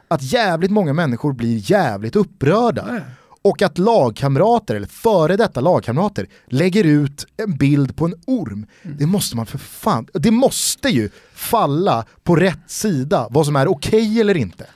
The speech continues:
Speaker 2: Alltså, jag tycker man ska införa så här näringslivsförbud, eller vad kallas det för? Eh, att man inte får då agera om man går till en direkt konkurrent och man sitter i en nyckelposition på ett företag. Ja, men det, det är så det funkar i alla andra branscher.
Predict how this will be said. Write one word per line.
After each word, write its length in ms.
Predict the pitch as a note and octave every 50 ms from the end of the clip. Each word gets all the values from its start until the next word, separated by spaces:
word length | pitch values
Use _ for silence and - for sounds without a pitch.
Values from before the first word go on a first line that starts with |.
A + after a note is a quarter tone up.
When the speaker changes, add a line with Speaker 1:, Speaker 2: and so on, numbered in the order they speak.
| _ -
Speaker 2:
Alltså, 180 | - C#3+ F3+
jag 340 | F#3+ F#3+ - A3 E3 D#3+ D#3
tycker 180 | - A3 D4 D4
man 160 | B3+ A#3 F3+
ska 360 | - G3 F3 D3+ D3 C#3+ C#3+
införa 680 | - F3+ F3 D3+ C#3+ C3+ - - - D3+ C#3+ C#3 C3+
så 100 | C3 C#3+
här 40 | C3
näringslivsförbud, 2000 | B2+ C#3 D#3 E3 D3+ C#3 C3 B2 B2+ B2+ B2+ B2 A#2+ - - - - - D3 C#3 C#3 C3 C3+ - - - - - - - C#3+ C3+ C3 C3 A3 A#3+ G3 C3 B2 A#2
eller 120 | B2+ B2 B2+
vad 140 | C#3 C#3+ -
kallas 220 | E3+ D3 D3+ D#3+
det 80 | G3+ D#3+
för? 260 | - B2+ A#2 A#2 - - - - - _ _ _ -
Eh, 380 | D#3 C3 B2+ B2 B2 B2 A#2+ B2
att 100 | C3 C#3
man 180 | E3+ E3 E3
inte 260 | E3 D#3 C#3+ - D#3+ C#3
får 200 | - D#3 D3+ C#3+
då 160 | C#3 C3+ C3+
agera 280 | C#3+ C#3+ C#3+ E3+ F#3+
om 60 | F3 D3
man 100 | D3 D3+
går 160 | E3+ F3+ E3+
till 140 | E3+ F3 E3
en 100 | D3+ D3+
direkt 260 | D#3+ E3 E3 E3 -
konkurrent 500 | - E3+ D#3+ C#3+ - F3 G3 G3+ F3+ -
och 60 | E3
man 80 | D#3 D3
sitter 260 | - D#3+ C#3+ - D3+
i 40 | D3
en 80 | C#3+ D#3+
nyckelposition 720 | E3 E3 E3+ - D3 C#3 D#3 C#3+ D3 C#3 - G#3+ G3+ D3+
på 100 | - D3
ett 80 | C3+ -
företag. 640 | - E3+ C#3+ C3+ C3+ C3+ - G3 C#3 C#3 B2+ B2 - _ _ _ _ _ _ _
Ja, 100 | - A#3
men 100 | B3 C4 B3 G#3+ G3 E3+
det, 100 | G#3+ G3
det 100 | G3 G#3
är 40 | G#3+
så 140 | - A3+ B3+
det 60 | C4+
funkar 300 | - - A#3+ F3+ - G3
i 40 | G3
alla 200 | F#3+ F3+ F3 F3+
andra 140 | G#3+ B3 A3
branscher. 420 | F#3 F#3 D#3+ C#3 - - - C3+